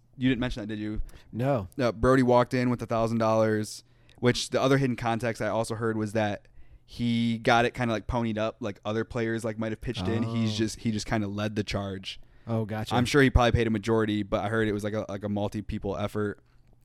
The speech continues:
Speaker 2: Yeah.
Speaker 1: He spoke to the manager, paid him a thousand dollars to make the three golfers leave, essentially. And, yeah, I mean, I think he was actually justified in this. Uh,
Speaker 2: Totally.
Speaker 1: and I, I appreciate him a lot for actually spending that money 'cause, like, dude, we know you got it.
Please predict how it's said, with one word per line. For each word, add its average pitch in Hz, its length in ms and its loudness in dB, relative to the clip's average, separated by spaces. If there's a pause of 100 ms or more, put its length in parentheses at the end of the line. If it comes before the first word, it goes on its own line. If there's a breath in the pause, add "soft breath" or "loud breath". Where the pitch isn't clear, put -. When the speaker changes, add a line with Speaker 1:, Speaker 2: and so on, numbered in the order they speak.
(120)
Speaker 2:
Yeah. 113 280 -6 (340 soft breath)
Speaker 1:
He 117 680 0
spoke 117 200 -2
to - 60 -4
the 117 60 0
manager, 113 500 0
paid 117 280 2
him 110 100 0
a 104 40 -4
thousand 107 280 -2
dollars 107 320 -2
to - 100 -10
make 107 180 -4
the 101 100 -10
three 113 180 -10
golfers 104 400 -8
leave, 101 220 -6
essentially. 101 560 -8 (1120)
And, 110 300 -2
yeah, 131 300 4
I 123 140 0
mean, 123 180 0
I 131 160 6
think 151 240 4
he 143 60 6
was 117 120 4
actually 113 240 2
justified 110 580 0
in 107 120 2
this. 110 420 -2 (500 soft breath)
Uh, 113 100 0
Speaker 2:
Totally. 143 260 4
Speaker 1:
and 147 180 2
I, 156 240 8
I 139 120 6
appreciate 139 580 4
him 123 240 2
a 107 80 0
lot 110 320 0
for 113 160 -2
actually 107 440 -2
spending 110 420 0
that 104 180 -4
money 113 260 -2
'cause, 120 100 -8
like, 113 140 0
dude, 110 160 -2
we 101 80 -2
know 107 140 0
you 98 120 -2
got 90 280 -10
it. - 100 -20